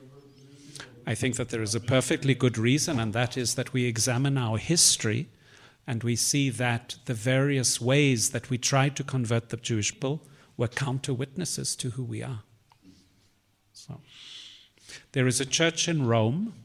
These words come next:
Speaker 2: right next to the synagogue. The synagogue is a new structure. The church goes back to the Baroque period.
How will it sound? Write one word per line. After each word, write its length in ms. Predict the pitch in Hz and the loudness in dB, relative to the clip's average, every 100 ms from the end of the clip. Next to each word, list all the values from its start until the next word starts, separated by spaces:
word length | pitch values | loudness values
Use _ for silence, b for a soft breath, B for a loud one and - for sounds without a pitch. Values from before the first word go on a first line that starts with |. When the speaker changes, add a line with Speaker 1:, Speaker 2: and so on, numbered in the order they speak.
| - - | -20 -8
Speaker 2:
right 280 | 110 139 139 | -4 -4 -2
next 240 | 156 - | -2 -2
to 100 | - | -4
the 100 | 151 | -2
synagogue. 580 | 131 135 110 107 143 - - - | -2 0 -2 -4 -6 -8 -14 -10
The 100 | 104 | -6
synagogue 420 | 123 120 113 107 | -4 -4 -6 -6
is 120 | 104 | -4
a 60 | 117 | 0
new 200 | 117 147 | 0 2
structure. 580 | - 127 101 - 151 170 B B B | 0 -2 -4 -4 -4 -6 B B B
The 100 | - | -8
church 420 | 117 - 127 - - | -4 -2 -2 -2 -4
goes 280 | 123 117 | -2 -2
back 380 | - 117 113 - | -2 -4 -6 -8
to 180 | - 127 | -4 -4
the 160 | 110 110 | -2 -4
Baroque 500 | 117 117 127 - - | -4 -4 -4 -8 -8
period. 540 | 131 110 104 117 - | -6 -4 -6 -8 -10